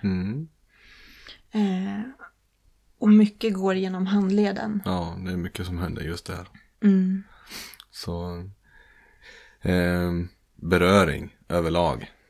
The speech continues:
Speaker 1: Det behöver inte vara, du måste inte gå och få en terapeutisk massage utav en utbildad massör. Utan det räcker att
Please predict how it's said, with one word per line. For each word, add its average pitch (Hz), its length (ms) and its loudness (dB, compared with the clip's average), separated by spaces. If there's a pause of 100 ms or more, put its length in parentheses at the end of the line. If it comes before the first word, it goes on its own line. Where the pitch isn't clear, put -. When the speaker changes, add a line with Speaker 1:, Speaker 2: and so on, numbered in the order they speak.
(220)
Speaker 1:
Det 92 100 2
behöver 95 420 2
inte 80 260 -6
vara, 73 260 -2
du 87 100 0
måste 95 320 2
inte 80 180 -4
gå 80 160 -2
och 71 120 -4
få 71 140 -6
en 78 300 -6
terapeutisk - 840 -6
massage 76 580 -8
utav 73 280 -6
en - 240 -10
utbildad 80 600 -6
massör. 76 460 -4 (400)
Utan 82 320 -4
det 85 120 0
räcker - 280 -4
att - 440 -10